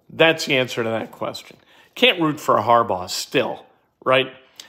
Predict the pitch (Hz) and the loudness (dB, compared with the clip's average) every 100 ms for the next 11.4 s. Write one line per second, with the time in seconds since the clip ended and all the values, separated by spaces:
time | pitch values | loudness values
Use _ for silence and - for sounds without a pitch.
0 | - - - 180 180 214 233 226 190 208 | -20 -6 4 4 4 0 0 -4 2 4
1 | 196 196 214 185 175 156 139 208 175 165 | 4 2 4 4 4 -2 2 2 4 0
2 | - 196 - 160 160 170 165 175 175 175 | -2 -4 -4 -4 2 2 2 0 0 4
3 | 254 - 190 277 262 170 - - 143 135 | 2 2 2 2 4 2 0 -6 -4 -2
4 | 143 214 247 170 139 - 175 180 175 170 | -2 -2 -2 -2 -2 2 0 2 0 0
5 | 160 170 165 180 175 - - - - 170 | -2 -4 0 0 0 -8 -20 -12 -4 0
6 | 202 - 151 196 170 160 - 233 240 214 | 0 0 -4 -2 -2 -4 -2 0 0 -4
7 | - - - 170 151 214 180 151 - 196 | -12 -20 -8 -8 2 4 4 -2 0 0
8 | 175 131 147 131 110 120 113 107 131 165 | 0 0 2 2 2 -4 -4 -6 -6 2
9 | 240 254 247 233 214 220 151 139 127 127 | 4 6 4 2 -4 -4 -2 -2 0 0
10 | 117 147 - 226 226 214 202 165 139 185 | -2 -8 0 2 2 0 0 0 -2 -2
11 | 226 220 202 - | -2 0 -2 -2